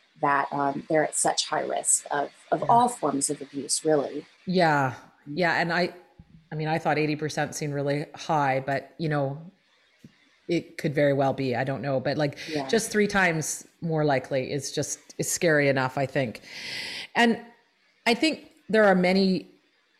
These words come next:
Speaker 2: reasons. The reasons are obvious, obviously, for, for this. But can you talk about why our kids are at such high risk for sexual abuse? Like, I know you said your son, like, he, he's not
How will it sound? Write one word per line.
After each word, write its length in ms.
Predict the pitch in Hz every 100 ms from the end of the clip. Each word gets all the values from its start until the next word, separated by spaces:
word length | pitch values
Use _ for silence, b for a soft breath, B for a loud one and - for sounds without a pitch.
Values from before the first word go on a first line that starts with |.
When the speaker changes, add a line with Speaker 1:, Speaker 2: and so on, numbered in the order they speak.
| _
Speaker 2:
reasons. 560 | - 190 196 180 170 160
The 120 | 185
reasons 340 | 196 202 196 175
are 80 |
obvious, 480 | 156 160 156 151 143
obviously, 500 | 151 139 143 - 151
for, 360 | 135 151 - - _
for 120 | -
this. 140 | 156 151
But 140 | 175
can 100 | 202
you 80 | 233
talk 200 | 247 285
about 300 | 240 226 -
why 640 | 156 143 147 151 165 180 202
our 160 | 190
kids 600 | 190 185 185 185 170 - B B B B B -
are 140 | 180
at 160 | 180 -
such 260 | 196 180
high 180 | - 180
risk 320 | 170 175 175
for 100 | 190
sexual 360 | 175 175 170 185
abuse? 260 | 175 180 185
Like, 120 | 185
I 80 | 190
know 140 | 196
you 140 | 196
said 340 | 190 175 165 - _ _
your 100 | 180
son, 320 | 165 147 147
like, 240 | 151 147 -
he, 180 | 156 - 180
he's 140 | 156
not 300 | 156 156 -